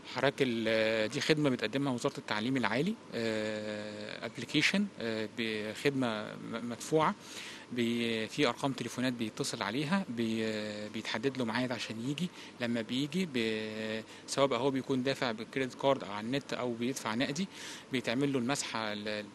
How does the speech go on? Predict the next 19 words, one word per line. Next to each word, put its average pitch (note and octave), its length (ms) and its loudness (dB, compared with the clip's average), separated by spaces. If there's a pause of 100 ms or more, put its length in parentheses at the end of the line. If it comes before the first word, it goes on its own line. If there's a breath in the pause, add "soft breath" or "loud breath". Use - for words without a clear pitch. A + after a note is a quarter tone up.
بي C3+ 80 -6
سي A2+ 160 -4
آر B2+ 180 2
للكوفيد A#2+ 420 -4
تسعتاشر، A#2+ 460 -2 (720 loud breath)
آه، A#2 380 -6 (100)
آه، A2 1080 -8 (200)
أو C#3+ 180 6
لا، B2+ 100 4 (300)
وزائد C3+ 340 4
أو A#2+ 100 -2
ناقص D3 260 2
إن C#3 60 2
هو C#3 80 6
يعمل C3+ 280 4
الأجسام C#3+ 320 2
المضادة C3 420 2
للكوفيد B2 380 -2
تسعتاشر، G#2+ 340 -4